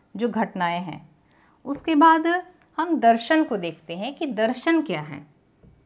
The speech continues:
दर्शन संस्कृत के दृश्य धातु से बना है जिसका अर्थ होता है देखना,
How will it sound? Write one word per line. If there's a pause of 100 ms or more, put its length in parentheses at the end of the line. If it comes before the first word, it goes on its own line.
(1300)
दर्शन (320)
संस्कृत
के
दृश्य (320)
धातु
से
बना
है (420)
जिसका
अर्थ
होता
है
देखना,